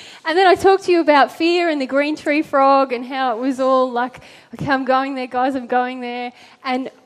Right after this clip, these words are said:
and I have started to go there. But what else has happened in that process is I've recognised a whole other level and layer to my addictions. And how when I shake up one addiction,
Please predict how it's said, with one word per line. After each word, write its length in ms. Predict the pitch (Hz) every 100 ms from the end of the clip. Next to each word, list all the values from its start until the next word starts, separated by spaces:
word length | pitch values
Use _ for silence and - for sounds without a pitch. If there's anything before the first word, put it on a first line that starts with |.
| 294
and 160 | 294
I 40 | 302
have 320 | 311 294 220
started 440 | - 262 247 247
to 100 | 247
go 260 | 269 208 208
there. 300 | 208 170 208 - _ - _ -
But 200 | 254 262
what 280 | 302 302
else 300 | 285 330 381
has 120 | 381 302
happened 380 | 262 247 262
in 120 | 240 233
that 180 | 226 -
process 500 | 226 220 - 254 240
is 160 | 220
I've 300 | - 226 214
recognised 800 | 233 277 277 285 254 254 247 -
a 40 | 226
whole 680 | - 277 285 294 294 285 -
other 440 | 254 240 240 240 - 220 220
level 340 | 254 247 262
and 220 | - 226
layer 340 | 220 220 220 226
to 160 | -
my 220 | 226 202
addictions. 720 | 208 208 208 - - - _ _ _ _ _ _ _
And 160 | - 247
how 240 | 233 262
when 200 | 269 269
I 100 | 262
shake 340 | 262 320 359 403
up 140 | 370
one 180 | 339 349
addiction, 640 | 359 294 285 - 294 294